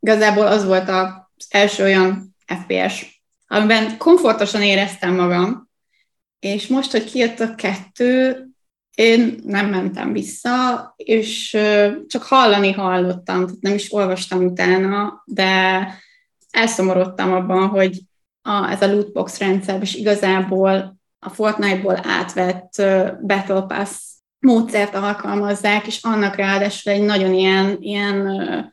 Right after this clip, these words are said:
konzervatív oldalát, hogy nagyon sok mindenért fizetned kell, rettenetesen sokat kell grindolnod, és valakinek természetesen ez megéri,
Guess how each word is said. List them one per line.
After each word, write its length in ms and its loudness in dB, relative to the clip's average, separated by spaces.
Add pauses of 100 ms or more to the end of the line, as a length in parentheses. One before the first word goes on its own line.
(200)
konzervatív 720 0
oldalát, 580 -2
hogy 80 -4
nagyon 260 2
sok 240 -6
mindenért 480 0
fizetned 520 -4
kell, 320 0
rettenetesen 760 -2
sokat 360 -6
kell 220 -4
grindolnod, 720 0
és 240 -4 (440)
valakinek 540 2
természetesen 680 -2
ez 120 0
megéri, 800 0